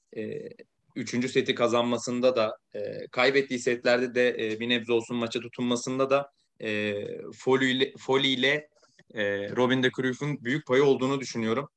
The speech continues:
E, çünkü, e, Egonu'nun domine etmesi beklenen, e, ki, e, çok fazla sayı aldı ama,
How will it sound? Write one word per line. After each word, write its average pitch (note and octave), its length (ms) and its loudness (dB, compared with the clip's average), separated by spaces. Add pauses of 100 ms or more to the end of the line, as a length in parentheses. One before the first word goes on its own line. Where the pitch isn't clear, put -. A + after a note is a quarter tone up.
E, G#2+ 280 0
çünkü, A#2 280 -2
e, A2 540 0
Egonu'nun C3+ 500 2
domine B2 260 4
etmesi A#2+ 360 -2
beklenen, A#2+ 420 0 (460)
e, G#2+ 240 -4
ki, D3 300 2
e, G#2 180 2
çok A2+ 200 0
fazla A2+ 240 2
sayı A#2 280 2
aldı A#2 260 4
ama, C3 300 2